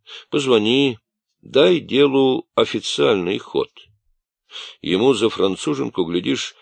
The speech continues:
не то что звездочку, орден привесят». «С Губиным как?»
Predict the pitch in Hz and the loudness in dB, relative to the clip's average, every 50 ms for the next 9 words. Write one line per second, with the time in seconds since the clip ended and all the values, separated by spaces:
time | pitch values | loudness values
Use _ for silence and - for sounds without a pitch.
0 | _ _ _ _ - 101 110 - 175 160 - - - - 120 107 95 98 98 110 | _ _ _ _ -4 -2 0 2 2 0 0 0 -2 -2 -2 -2 -2 0 4 4
1 | 110 90 - - - 69 - - - - 60 - - - - _ _ _ _ _ | 4 4 2 -2 -10 -12 -12 -14 -16 -18 -18 -20 -20 -20 -20 _ _ _ _ _
2 | _ - 120 147 180 190 190 180 160 139 110 92 73 - - _ _ _ - 95 | _ 4 6 6 6 6 4 4 2 0 0 0 0 -4 -12 _ _ _ 0 0
3 | 95 92 85 76 71 67 - - - 60 57 - _ _ _ _ _ _ _ _ | 0 0 -2 -2 -2 -2 -2 -4 -6 -8 -8 -8 _ _ _ _ _ _ _ _
4 | _ _ _ _ _ _ _ _ _ _ _ - - - 71 64 60 65 - 80 | _ _ _ _ _ _ _ _ _ _ _ -12 -12 -12 -12 -12 -14 -14 -12 -10
5 | 82 90 90 - - 110 - - | -10 -10 -10 -8 -8 -10 -10 -12